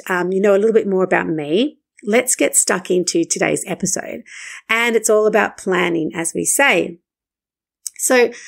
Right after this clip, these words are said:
planning is one of those things that if you overthink it, you'll become completely overwhelmed and you just won't do it.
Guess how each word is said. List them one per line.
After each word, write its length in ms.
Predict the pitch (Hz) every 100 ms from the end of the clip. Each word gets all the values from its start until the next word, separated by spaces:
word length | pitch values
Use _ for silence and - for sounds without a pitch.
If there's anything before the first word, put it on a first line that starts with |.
| - - _ _ _
planning 460 | - 294 320 381 403
is 180 | 339 277
one 140 | 294 285
of 80 |
those 260 | 285 277 -
things 440 | - 233 226 220
that 260 | - 208 208 -
if 180 | 190
you 80 | 233
overthink 600 | - 233 277 262 196 185
it, 360 | 190 202 - - -
you'll 300 | 202 202 190
become 540 | 226 - 202 202 196
completely 500 | - 202 196 240 262
overwhelmed 600 | 247 247 214 170 165 170
and 120 | 190
you 80 | 196
just 220 | 185 185
won't 260 | 202 180 -
do 140 | -
it. 160 | 101 -